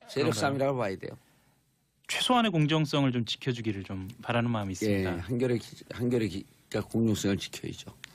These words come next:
Speaker 1: 예.
Speaker 2: <laughs> 아니, 그쪽으로 또 칩니까?
Speaker 1: 예,
Speaker 2: 네.
Speaker 1: 알겠습니다.
Speaker 2: 공정성을 지키고 있습니다. 예,
Speaker 1: 예.
Speaker 2: 최선을 다하고 있습니다.
Speaker 1: 음.
Speaker 2: 예.
Speaker 1: 자, 다음 뉴스.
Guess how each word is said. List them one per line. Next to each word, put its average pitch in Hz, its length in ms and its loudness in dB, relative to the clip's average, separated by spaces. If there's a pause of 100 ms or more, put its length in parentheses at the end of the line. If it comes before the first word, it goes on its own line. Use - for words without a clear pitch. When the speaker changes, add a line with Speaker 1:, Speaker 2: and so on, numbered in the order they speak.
(960)
Speaker 1:
예. 92 280 2 (300)
Speaker 2:
<laughs> - 800 2
아니, 117 160 -2
그쪽으로 165 340 2
또 151 120 -2
칩니까? 127 420 0 (260)
Speaker 1:
예, 113 100 4
Speaker 2:
네. - 160 -2 (180)
Speaker 1:
알겠습니다. 95 840 -2
Speaker 2:
공정성을 143 420 4
지키고 175 240 0
있습니다. 131 520 2
예, 117 60 2
Speaker 1:
예. 110 40 4
Speaker 2:
최선을 120 280 4
다하고 117 180 0
있습니다. 104 320 -2
Speaker 1:
음. 98 200 4
Speaker 2:
예. 80 160 0 (680)
Speaker 1:
자, 98 120 0
다음 170 220 0
뉴스. - 440 0